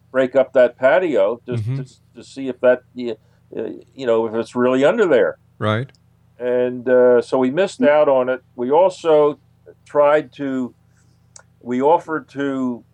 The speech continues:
Speaker 1: uh, to the, one of the owners, it's been sold several times, we offered to one of the owners that if we, if they would let us break up, it's now, the patio is now inside the house as, as the floor of the family room. And, uh,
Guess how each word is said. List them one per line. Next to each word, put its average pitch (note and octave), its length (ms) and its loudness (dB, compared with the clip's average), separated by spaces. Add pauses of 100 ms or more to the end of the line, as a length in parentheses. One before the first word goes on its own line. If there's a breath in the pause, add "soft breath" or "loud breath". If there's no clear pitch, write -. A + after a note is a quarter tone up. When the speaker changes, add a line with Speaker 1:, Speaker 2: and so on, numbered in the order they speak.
(220)
Speaker 1:
uh, A2 1000 0 (100)
to C3 140 -6
the, A#2+ 180 -2 (480)
one C3+ 300 0
of C#3 80 0
the C3+ 140 0
owners, C#3+ 420 0
it's B2 140 -12
been B2 160 -18
sold - 340 0
several B2 300 -4
times, B2 380 -4
we A#2 100 -6
offered D3+ 360 -2
to - 100 -20
one B2+ 400 -6
of B2 80 -8
the A#2+ 120 -2
owners C3+ 440 -2
that A#2+ 180 0 (500 soft breath)
if B2+ 220 -6
we, D3+ 240 -4 (140)
if C#3 180 -8
they C#3 140 0
would B2+ 180 -2
let D3 220 4
us D3+ 200 4
break D3 400 -2
up, C#3+ 240 2 (120)
it's - 160 -20
now, F3+ 160 0
the D#3 120 -6
patio E3+ 540 0
is B2+ 120 -8
now C#3+ 180 -2
inside C#3 520 -2
the B2+ 200 -6
house B2+ 320 0
as, A2 200 -12
as A#2 300 -6
the A#2 180 -4
floor B2+ 440 -2
of A2 80 -2
the A2 100 -4
family B2+ 460 -2
room. G2 300 -10 (1000)
And, A#2 480 -6
uh, A#2 120 0